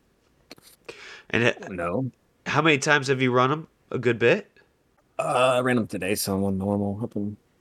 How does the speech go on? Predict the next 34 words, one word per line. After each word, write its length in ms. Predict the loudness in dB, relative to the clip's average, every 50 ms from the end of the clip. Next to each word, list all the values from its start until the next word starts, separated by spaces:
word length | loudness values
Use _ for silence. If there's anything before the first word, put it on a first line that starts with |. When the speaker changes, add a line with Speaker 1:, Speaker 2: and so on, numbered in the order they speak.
| _ _
Speaker 2:
farm. 460 | -4 -2 -2 0 0 -2 -2 -4 -6 -10 _ _ _ _
Um, 280 | 0 2 4 4 4 4
but, 160 | 2 2 4
uh, 120 | 4 4 4
yeah, 280 | 4 4 4 4 4
I've 120 | 2 2 2
run 120 | 2 2
'em 100 | 4 2
on 280 | 2 0 -2 -4 -6 -4
vet 300 | -2 0 0 0 -2 -4 -10 -8
c-, 80 | -6 -4
a 120 | -4 -2
couple 200 | -2 0 0 0
times 300 | 0 0 0 0 0 -2
each. 420 | -4 -6 -6 -6 -12 -14 -16 -18 -20 _ _ _ -4
Speaker 1:
Okay. 280 | -4 0 2 0 0 0 -4 _ _ _ _ _ _ _ _ _ _ _ _ _
Speaker 2:
Two 140 | -4 -2 -2
or 40 | -2
three 300 | -2 -4 -6 -6 -6 -8 -10 _ -14 -12
each. 200 | -12 -14 -14 _ _ _ _ _ _ _ _ _ _ _ _ _ _ _
Yeah. 180 | -2 0 0 0 -2 -6 _ _ _ _ _ _ _ _ _ _ _ _ _ _ _ _ _ _ -2
Speaker 1:
Very 240 | -2 0 0 -2 -4
cool. 280 | -8 -8 -8 -8 -10 -14 _ _ _ _ _ _ _ _ _ _ _ _ _ _ _ _ -20 -20 -20 -20 -20 -20 -20 -20 -20 -20 -20 -20 -18 -18 -18 -12
So, 180 | -8 2 6 6
yeah, 180 | 8 8 8
I'm 80 | 8 6
excited 300 | 4 6 8 10 10 10
to 80 | 8 6
get 160 | 4 6 6
in 120 | 4 6 6
there 120 | 4 4
at 100 | 4 2
some 180 | 0 -2 -2 -2
point. 360 | -4 0 2 2 2 0